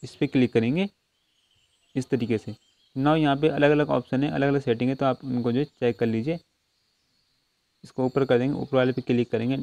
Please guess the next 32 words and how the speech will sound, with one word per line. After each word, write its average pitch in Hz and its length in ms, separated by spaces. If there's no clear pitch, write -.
इसको - 240
जो 120 120
है 156 160
इस 127 160
तरह 131 140
से 131 140
इसमें 143 220
effect 131 380
डालेंगे। 123 340
तो 147 100
ये 120 140
देखिए, 107 260
एक, 123 160
एक 143 340
जो 156 100
है 165 100
बहुत 156 320
प्यारी 139 240
सी - 80
इसकी 147 180
look 127 240
आ 110 60
गई 107 180
है 175 120
इस 131 200
तरीके 113 320
से। 110 180
देखिए, 110 360
और 117 220
इस 113 140
थोड़ा 123 160
छोटा, 120 220